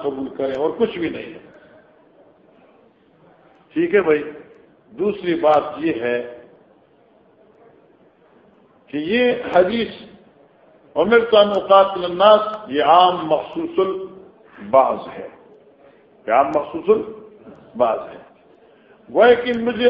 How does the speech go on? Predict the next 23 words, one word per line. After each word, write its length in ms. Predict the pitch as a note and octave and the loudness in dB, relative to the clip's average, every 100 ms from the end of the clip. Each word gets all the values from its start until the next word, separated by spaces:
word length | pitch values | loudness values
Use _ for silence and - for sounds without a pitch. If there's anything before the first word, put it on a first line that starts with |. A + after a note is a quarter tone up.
| B3 | 4
امر 280 | A3 A#3+ A#3+ - | 2 4 -2 -4
کیا 260 | G#3 G3+ F3+ | 2 4 4
گیا 300 | F3+ F3+ F#3 | 2 4 4
ہے 80 | F#3 | 4
قتال 400 | F3+ E3 F3+ F#3 | 0 2 4 6
کا 260 | F#3 F3+ E3+ | 4 2 4
حتی 440 | E3+ - E3 D#3 | 2 2 4 4
یشہدو، 560 | D3+ - A#2+ B2 B2 B2+ - - _ _ _ _ _ _ _ _ _ _ _ _ _ _ _ _ _ _ _ _ _ _ _ _ _ _ | 0 -4 -4 -4 -4 -10 -12 -20 _ _ _ _ _ _ _ _ _ _ _ _ _ _ _ _ _ _ _ _ _ _ _ _ _ _
تو 80 | D#3 | -6
یہاں 340 | D#3 F#3 A#3 | 2 6 6
منتہا 640 | A#3+ A3 G3+ - F#3 F3+ G3+ A3 - | 4 -2 -6 0 4 6 6 4 2
قتال 420 | F#3 F3+ F#3 G#3+ G#3+ - - - | -4 0 2 2 0 -10 -16 -2
یشہدو 640 | D#3+ F3+ F3+ E3+ E3 G3+ B2+ | 0 2 4 4 4 -4 -2
ہے، 240 | G#2+ - - - - - - - | -6 -8 -16 -20 -20 -20 -20 -8
ٹھیک 280 | A3+ A#3+ | -4 0
ہے، 80 | G#3 F#3 - - - - | 0 0 -6 -16 -12 -6
اس 120 | E3+ - | -2 0
کا 60 | |
ایک 280 | F3+ F3 - | 2 2 2
جز 180 | F3+ - | -2 0
ذکر 260 | - D3+ | -2 -2
کیا 260 | B2 B2 A2+ | -2 -6 -6
ہے۔ 140 | F#2+ | -6